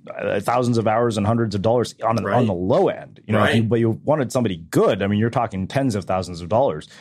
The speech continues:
Speaker 1: And now
Speaker 2: to
Speaker 1: I
Speaker 2: do
Speaker 1: build
Speaker 2: something.
Speaker 1: a website in an, in an afternoon, like, in a few hours.
Speaker 2: I mean, yeah, I mean, you can build a website, a simple one, in twenty minutes if you really
Speaker 1: Right.
Speaker 2: wanted to.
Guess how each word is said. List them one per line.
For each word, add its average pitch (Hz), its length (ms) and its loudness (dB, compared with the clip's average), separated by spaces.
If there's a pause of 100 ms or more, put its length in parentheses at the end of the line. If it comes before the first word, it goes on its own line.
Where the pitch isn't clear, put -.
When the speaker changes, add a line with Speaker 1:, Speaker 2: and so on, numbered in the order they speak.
Speaker 1:
And 139 140 -2
now 160 100 2
Speaker 2:
to 170 60 6
Speaker 1:
I 160 40 6
Speaker 2:
do 170 80 6
Speaker 1:
build 160 100 4
Speaker 2:
something. 143 420 2
Speaker 1:
a - 20 2
website 107 240 0
in 117 100 -2
an, 101 240 -2
in 113 120 0
an 113 100 0
afternoon, 117 640 -2
like, 95 180 -4
in 117 80 0
a 110 40 -2
few 127 180 -2
hours. 123 260 0
Speaker 2:
I 147 140 2
mean, 123 200 2
yeah, 135 240 4
I 110 40 2
mean, 131 140 2
you 165 100 2
can 156 140 0
build 131 160 2
a 120 40 2
website, 113 520 0
a 104 80 -2
simple 127 400 0
one, 107 120 2
in 101 100 0
twenty 107 260 0
minutes 110 340 -2
if 90 140 -10
you 90 100 -6
really - 260 2
Speaker 1:
Right. - 60 0
Speaker 2:
wanted 120 260 2
to. 80 280 -10